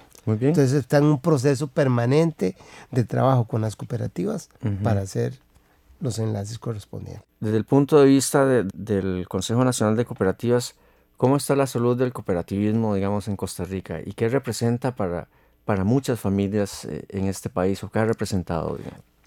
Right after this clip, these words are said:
Speaker 2: Aquí tendríamos que hacerlo en dos partes.
Speaker 1: Ujú.
Speaker 2: En lo primero, es cierto que han, que se han
Speaker 1: Ujú.
Speaker 2: dado escándalos,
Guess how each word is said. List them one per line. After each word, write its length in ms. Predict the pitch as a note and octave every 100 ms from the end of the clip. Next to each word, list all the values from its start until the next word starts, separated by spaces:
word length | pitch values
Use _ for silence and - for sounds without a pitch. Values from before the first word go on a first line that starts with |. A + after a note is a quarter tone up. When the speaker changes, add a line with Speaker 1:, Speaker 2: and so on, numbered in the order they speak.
| _
Speaker 2:
Aquí 260 | D#3+ - F3
tendríamos 500 | F#3 E3 F#3 F#3+ -
que 100 | C#3+
hacerlo 300 | B2+ D3 D3+
en 100 | C#3
dos 200 | C#3 -
partes. 600 | C3 G#2+ - - G#2+ G2
Speaker 1:
Ujú. 180 | G#2+ B2 - - - -
Speaker 2:
En 120 | D#3+
lo 100 | C#3
primero, 540 | C#3 C3+ D3 A2 G2 -
es 100 | A#2
cierto 360 | D3+ C3+ D3
que 120 | - C3
han, 480 | C3 C#3 B2 A2 A#2 -
que 100 | G2
se 100 | A2
han 80 |
Speaker 1:
Ujú. 80 | G#2+
Speaker 2:
dado 320 | A#2 B2+ B2+
escándalos, 920 | G#2+ - A#2+ A#2+ B2 B2 B2 A#2+ B2